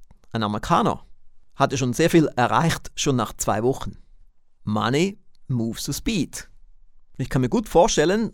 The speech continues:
dass ich mit diesem neuen Programmierer jahrelang zusammenarbeiten werde. Auch bei seinen Referenzen war es so, dass die ihn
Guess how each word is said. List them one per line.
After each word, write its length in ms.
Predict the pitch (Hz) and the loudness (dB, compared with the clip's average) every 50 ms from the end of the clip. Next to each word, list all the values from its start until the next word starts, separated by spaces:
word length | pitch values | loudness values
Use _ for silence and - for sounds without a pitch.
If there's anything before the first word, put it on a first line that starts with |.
| - - | -6 -6
dass 120 | 139 120 | -6 -4
ich 60 | 117 | -2
mit 160 | 131 135 135 - | -2 -2 -2 -4
diesem 280 | 165 156 - 120 110 | -6 -4 -2 -2 0
neuen 360 | 113 123 151 185 185 165 - - - - | 0 0 2 2 0 0 -2 -6 -8 -8
Programmierer 640 | 123 104 117 127 151 170 160 - 123 135 156 170 - - - - - - - - - | -6 -4 -2 -2 0 2 4 6 6 6 6 4 -2 -10 -20 -20 -20 -20 -20 -20 -14
jahrelang 840 | - 117 107 127 123 131 151 170 151 139 131 131 120 127 127 107 - - - - | -10 -4 2 4 6 6 6 6 4 4 4 4 4 2 2 -4 -8 -14 -20 -12
zusammenarbeiten 760 | - - 117 123 113 127 - - 120 113 107 110 - - 107 | -8 -4 0 0 0 0 0 0 0 0 0 0 0 -4 -6
werde. 320 | - - - - - - - - - _ _ _ _ _ _ - - - _ - - - - - - | -6 -6 -8 -10 -12 -16 -18 -20 -20 _ _ _ _ _ _ -20 -20 -20 _ -20 -20 -20 -20 -10 0
Auch 300 | - 131 131 - - - | 4 4 4 4 0 -4
bei 140 | - 131 | -2 0
seinen 160 | 113 131 120 117 | 0 2 0 0
Referenzen 560 | 113 120 - 123 117 139 160 - - 170 147 | -2 -4 -2 -2 -2 -2 -2 0 -2 0 2
war 160 | 147 143 147 | 4 4 4
es 120 | 151 - | 2 0
so, 280 | - 135 131 139 147 151 | -2 -2 0 0 0 0
dass 240 | 147 127 123 - - | 0 -2 -6 -4 -2
die 160 | - 127 - | -4 -4 0
ihn 260 | 117 123 117 117 117 | 0 0 0 0 -2